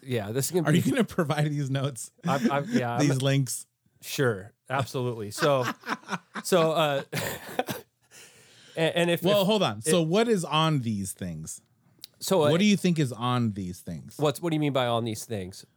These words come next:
Speaker 2: Like, so, um, these
Speaker 1: Like
Speaker 2: giant alien megastructures.
Speaker 1: So these are, the Dyson spheres is like a hypothetical structure.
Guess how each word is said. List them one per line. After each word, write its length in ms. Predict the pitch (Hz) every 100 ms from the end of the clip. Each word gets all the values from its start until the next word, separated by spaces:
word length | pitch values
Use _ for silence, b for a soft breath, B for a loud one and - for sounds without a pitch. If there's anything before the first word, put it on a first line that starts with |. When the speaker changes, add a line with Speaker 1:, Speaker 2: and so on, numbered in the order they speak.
| _
Speaker 2:
Like, 220 | 110 101 113
so, 580 | - 131 117 110 101 95
um, 340 | - 104 101 101
these 100 | 110
Speaker 1:
Like 200 | 120 104
Speaker 2:
giant 440 | - 131 147 143 -
alien 360 | 131 131 127 107
megastructures. 800 | 110 107 - 101 92 - 76 87
Speaker 1:
So 160 | 156
these 240 | 135 170 208
are, 220 | 185 135 _ _
the 140 | 127 127
Dyson 420 | 127 139 190 220
spheres 400 | - 185 175 170
is 200 | - 120
like 200 | 127 107
a 80 | 98
hypothetical 840 | - 131 127 117 - 110 110 113
structure. 640 | - - 98 - - -